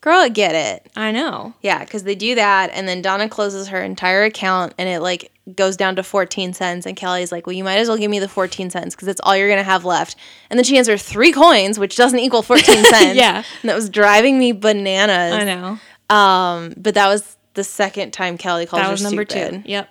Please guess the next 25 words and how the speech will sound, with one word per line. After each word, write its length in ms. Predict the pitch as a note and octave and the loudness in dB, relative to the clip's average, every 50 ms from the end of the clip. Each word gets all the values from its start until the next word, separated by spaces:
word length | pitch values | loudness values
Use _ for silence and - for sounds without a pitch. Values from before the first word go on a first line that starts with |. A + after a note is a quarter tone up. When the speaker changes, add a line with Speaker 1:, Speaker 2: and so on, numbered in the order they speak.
| _ _ | _ _
Speaker 2:
that 120 | - G3 G3+ | -10 -10 -8
was 120 | G3+ G#3 | -8 -8
number 180 | G#3 G3+ G3+ G3+ | -8 -10 -10 -10
two. 300 | - G#3 G3 G3 F#3+ F#3+ _ _ _ _ _ - | -10 -10 -10 -10 -10 -12 _ _ _ _ _ -2
But 340 | A#3 G#3 - - - - - | -2 -2 -2 -4 -12 -12 -6
for 100 | A#3 A3+ | -4 -2
me, 200 | A3 C4+ F#4 G4+ | -2 -2 -2 -2
what 200 | C#4 A3 E3+ - | -2 -4 -4 -4
was 140 | G#3 G3 G3+ | -6 -6 -4
baffling 540 | G#3+ G3 G3+ G#3 - G#3 G3 G3 F#3+ F#3 | -4 -4 -4 -4 -8 -8 -8 -8 -8 -8
is 140 | - G3 F#3+ | -8 -8 -4
that 260 | G#3 G3+ F#3+ - - - _ | -2 -2 -2 -4 -6 -12 _
a 140 | - G3+ G#3 | -6 -6 -6
sixteen, 400 | - B3 A#3 - - B3 A3+ G#3 | -4 -6 -6 -4 -2 -2 -2 -2
seventeen-year-old 680 | - A3 A3+ B3 B3 A#3+ A#3 A3+ G#3 F#3+ F3+ F3+ F3+ | -2 -2 -2 -2 -2 -2 -2 -4 -4 -4 -6 -8 -8
had 140 | A3 G#3 G3 | -8 -8 -8
a 40 | G3+ | -6
thousand 360 | - G3 F#3+ F#3+ F#3+ G3 F#3+ | -4 -4 -4 -4 -4 -6 -6
dollars 340 | F3+ F#3 F#3+ F#3+ F#3 F3+ F#3+ | -4 -4 -4 -4 -4 -4 -6
in 80 | F#3+ F3+ | -6 -8
their 140 | E3+ F3+ | -8 -8
savings 400 | F#3+ - F3+ F#3+ G3+ G3 F3+ - | -8 -6 -6 -6 -4 -6 -8 -10
account. 400 | E3+ - F#3+ E3+ E3 D#3+ - - - | -10 -10 -8 -8 -8 -8 -10 -10 -6
I'm 120 | - G#3+ G#3+ | -4 -2 -2
like, 320 | G#3 G3+ F#3+ - - | 0 -2 -2 -4 -8